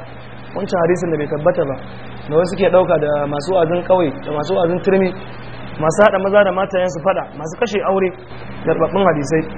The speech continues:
ko hadisai ta Malam bin Usman Allah ya gaf-, Allah ya ji kansa ba dan ya mutu ba.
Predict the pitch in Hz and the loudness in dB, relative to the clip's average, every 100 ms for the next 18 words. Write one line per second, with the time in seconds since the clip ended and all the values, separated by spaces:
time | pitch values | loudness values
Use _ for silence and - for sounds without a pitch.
0 | - 202 180 165 151 - 202 196 - 185 | 4 6 6 2 2 6 6 4 -6 -4
1 | 190 185 170 175 151 165 165 147 156 160 | 0 0 2 -2 -2 -2 0 0 0 -2
2 | - 165 156 160 170 160 143 147 151 139 | -6 -2 0 2 0 2 0 0 -4 -4
3 | 131 | -8